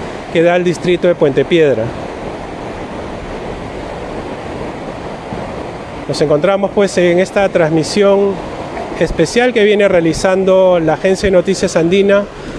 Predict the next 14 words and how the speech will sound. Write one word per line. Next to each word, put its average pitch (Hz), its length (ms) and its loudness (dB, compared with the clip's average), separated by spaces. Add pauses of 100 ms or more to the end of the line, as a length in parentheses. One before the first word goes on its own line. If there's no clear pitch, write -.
(220)
y 165 60 -2
el 151 140 4
Diario 185 260 4
Oficial 180 380 2
El 175 140 2
Peruano 202 500 2 (1900)
sobre 202 480 2
las, 196 400 2
eh, 151 460 4 (240)
precipitaciones 208 1160 2 (280)
que 175 80 -2
se 170 140 0
vienen 190 320 4
registrando 190 840 0